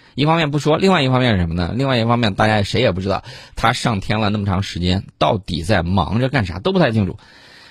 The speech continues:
这个X三七B呢，五月，当地时间啊，五月十七号啊，这个成功发射。这个它是用阿特拉斯五型运载火箭把X三七B送入太空的，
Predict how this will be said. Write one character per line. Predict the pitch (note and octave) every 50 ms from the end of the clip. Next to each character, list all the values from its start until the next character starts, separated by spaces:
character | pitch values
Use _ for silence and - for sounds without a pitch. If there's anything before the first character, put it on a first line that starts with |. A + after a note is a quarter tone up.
| - -
这 | - G3
个 | G3 -
X | - - - E3 F#3
三 | - - G#3+ G#3 A3
七 | A3+ - A#3+
B | A3+ A#3+ A3+ E3+ A2+
呢， | F#2 D#2 C2+ - - _ _ -
五 | G#2+ A2+ A2 G#2
月， | A2 A2 G#2+ A2 - -
当 | - C#3+ D#3+
地 | D#3+
时 | B2+ - -
间 | G#2 G#2+ G2+
啊， | F#2 F#2
五 | E2+ D2+
月 | E2 F2+ G#2+
十 | - - G#2+
七 | - - E3
号 | D#3 - - - _ _ _ _
啊， | - F#2 F#2 D2+ C2+
这 | E2 F#2 F2
个 | E2 D2+ D#2+
成 | - - G#2 A2
功 | A#2 A#2 A#2
发 | A#2 A2 A#2
射。 | B2+ - - _ _ _ _ _ _ _ _ _ - - - - _ _
这 | - - C3+
个 | B2+ A#2+ A2+ G#2 G2 G2
它 | - - C#3+ D3+
是 | D3 - A#2+ A2
用 | A#2+ B2 A2 -
阿 | - - C#3+
特 | C#3+ C3+
拉 | B2 A#2 B2
斯 | A#2+ - - C3+
五 | C3 A#2 F#2+ F2 E2 D#2+ - F2+
型 | F#2 - D#2+ F2 G#2+ C3 D#3 -
运 | - C#3 C#3+ A#2+
载 | G2+ F#2+ F#2 F#2+
火 | - - A#1 A#1
箭 | E2+ G2+ G2+ - _ _ _
把 | - - A1 G1+ G1+ - - - _ _ _ _ _ _ _
X | - G2+ G2+ G2 -
三 | G#2+ G2 G2
七 | G2+ G#2+
B | G2+ G#2 D#2 - - _ _ _ _ _ _
送 | - - - D3+ A#2 F#2
入 | D#2+
太 | - - E2+
空 | E2+ F#2+ G2+
的， | G2